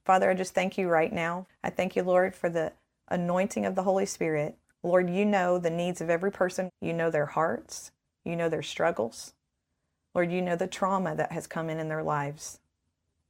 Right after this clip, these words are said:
You know the demonic spirits that have been assigned to their life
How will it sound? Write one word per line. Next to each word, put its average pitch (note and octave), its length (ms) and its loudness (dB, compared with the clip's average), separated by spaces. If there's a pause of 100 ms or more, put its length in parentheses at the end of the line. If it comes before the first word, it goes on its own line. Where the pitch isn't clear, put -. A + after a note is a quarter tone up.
(280)
You E3+ 120 -2
know E3+ 280 0
the E3+ 140 -2
demonic E3+ 400 -2
spirits - 540 0
that D#3+ 140 0
have E3 120 0
been D#3+ 120 2
assigned D#3 420 -4
to D#3+ 60 -6
their D#3 160 0
life D#3 460 -4